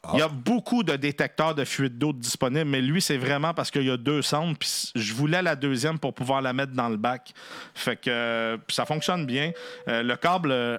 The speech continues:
Speaker 2: entre les deux sondes a six pieds de distance, qui est quand même, euh, assez grand. C'est alim-, alimenté par deux batteries A A.
Speaker 1: Ouais, puis c'est batterie large ?
Speaker 2: Euh, il t'avertit.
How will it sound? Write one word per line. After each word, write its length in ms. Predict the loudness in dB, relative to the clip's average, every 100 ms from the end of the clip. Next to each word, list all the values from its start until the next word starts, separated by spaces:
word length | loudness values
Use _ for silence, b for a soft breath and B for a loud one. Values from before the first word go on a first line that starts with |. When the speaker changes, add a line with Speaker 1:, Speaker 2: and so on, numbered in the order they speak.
| 0
Speaker 2:
entre 280 | 0 2 0
les 120 | 0
deux 200 | 2 0
sondes 280 | 0 0 0
a 100 | 0
six 360 | 0 0 -2 -2
pieds 380 | -4 0 0 -2 b b -2
de 140 | -2
distance, 520 | -2 -4 0 0 -2
qui 80 | -4
est 40 |
quand 160 | -2 -2
même, 260 | 0 0 0
euh, 320 | 0 -2 -6 -6
assez 320 | -4 -2 -2 -2
grand. 160 | -2
C'est 180 | 0 0
alim-, 280 | 2 0 0 0
alimenté 500 | 0 0 0 -2 0
par 220 | 0 -2
deux 360 | -2 0 0 -6 _
batteries 580 | -8 -2 -2 -2 -2 -4 0
A 180 | 0 2
A. 220 | 0 0 -4 -4
Speaker 1:
Ouais, 80 | -4
puis 80 | 0
c'est 100 | 2
batterie 280 | 2 2 2
large ? 380 | 2 0 -4 -18 _ _ _ _ -18 -18 _ _ _ -2
Speaker 2:
Euh, 440 | 0 2 2 0 0
il 100 | 0
t'avertit. 480 | 0 0 0 -2